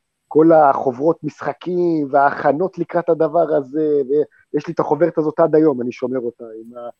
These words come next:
עם כל הסיפורים, וה-, וה-, הם הוציאו כמובן אחרי זה קטלוג, אה, ל-, ל-, לאור השחייה, גם עם כל הסיפורים אחרי זה, וה-,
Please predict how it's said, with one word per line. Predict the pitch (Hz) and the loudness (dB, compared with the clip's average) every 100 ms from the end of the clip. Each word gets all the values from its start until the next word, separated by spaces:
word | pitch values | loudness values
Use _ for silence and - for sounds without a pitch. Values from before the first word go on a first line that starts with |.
| _ _ | _ _
עם | 120 | -14
כל | - 160 | -6 -4
הסיפורים, | 151 - - 131 135 175 170 143 | -4 -8 -10 -4 4 6 6 4
וה-, | 123 123 120 - _ _ | 4 4 4 -4 _ _
וה-, | 123 120 120 123 143 | 4 6 6 2 -4
הם | |
הוציאו | 120 - 147 | -6 -4 -2
כמובן | 143 127 156 147 | -2 0 2 0
אחרי | - | 0
זה | 147 | 0
קטלוג, | 151 139 - 131 151 139 | 0 -4 -2 2 2 2
אה, | 135 123 - _ - | 4 4 0 _ -8
ל-, | 120 117 117 117 | 0 4 6 4
ל-, | 117 117 117 113 113 110 107 110 113 113 | 2 0 2 4 2 2 -2 -4 -8 2
לאור | 123 147 | 4 4
השחייה, | 143 - 139 190 220 123 | 2 0 4 6 6 4
גם | 123 196 | 2 0
עם | 151 | -2
כל | 120 156 | -6 -6
הסיפורים | 156 - _ 147 175 165 | -6 -10 _ -10 -8 -6
אחרי | 160 - 175 165 | -8 -8 -8 -8
זה, | 151 156 143 | -6 -4 0
וה-, | 156 | 0